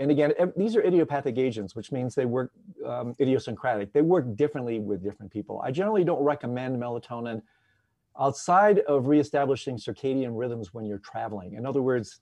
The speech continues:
jet lag. That's fundamentally what it's designed for. If it works for you,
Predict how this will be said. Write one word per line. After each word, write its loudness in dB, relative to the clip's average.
jet -8
lag. -12
That's -6
fundamentally -2
what -4
it's -10
designed -10
for. -16
If 4
it 10
works 2
for 0
you, 6